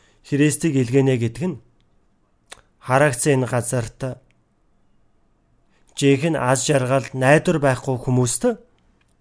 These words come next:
тэгсэн ч гэсэн Бурхан түүнийг хайрлаж, нэгүслээ буулгаж, гэмтнийг аврах ажлыг,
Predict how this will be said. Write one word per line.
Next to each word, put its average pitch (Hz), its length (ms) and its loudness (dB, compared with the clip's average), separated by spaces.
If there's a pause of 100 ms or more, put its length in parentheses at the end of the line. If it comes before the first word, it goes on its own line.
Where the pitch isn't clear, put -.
(1300)
тэгсэн 147 320 -6
ч 135 80 -6
гэсэн 143 320 -6
Бурхан 135 320 -4
түүнийг 135 320 -4
хайрлаж, 117 640 -2 (1120)
нэгүслээ 156 480 2
буулгаж, 127 720 -4 (1040)
гэмтнийг 160 480 2
аврах 147 400 4
ажлыг, 160 720 -4